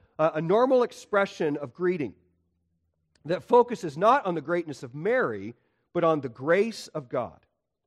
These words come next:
And that's because Mary wasn't perfect. There wasn't anything about Mary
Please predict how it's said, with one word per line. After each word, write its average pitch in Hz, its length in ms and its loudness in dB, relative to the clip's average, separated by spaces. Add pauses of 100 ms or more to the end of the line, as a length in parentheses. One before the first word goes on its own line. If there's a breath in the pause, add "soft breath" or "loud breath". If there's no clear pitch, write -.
(520)
And 170 120 0
that's 269 180 0
because 262 400 -2
Mary 233 340 2
wasn't 185 360 -4
perfect. - 440 -12 (920)
There 151 80 -6
wasn't 240 400 4
anything 208 520 0
about 156 340 0
Mary 147 720 -2